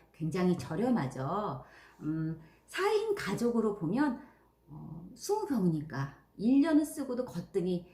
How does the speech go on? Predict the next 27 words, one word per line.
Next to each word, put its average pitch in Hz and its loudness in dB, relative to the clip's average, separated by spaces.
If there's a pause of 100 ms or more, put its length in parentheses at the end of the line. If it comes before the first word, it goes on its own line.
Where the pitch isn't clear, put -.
(140)
아, 147 -6
남겠네요. 151 0
굉장히 180 -2
경제적이라고 214 0
할 165 -2
수 - -10
있고요. 196 -2 (280)
세 381 0
번째로는, 185 0 (240)
어, - -6
피부과 269 2
약이 190 0
아닌데도 180 2
불구하고 165 -4
피부과 392 0
테스트를 311 -2 (260)
완료했습니다. 175 2 (600)
아, 131 -10
네 180 4
번째로는요, 208 0 (320)
음, 135 -2
세계적인 330 0
권위기관이죠. 160 0
미 160 -4
환경보호국에서 269 2
인증을 247 2
받았어요. 143 -6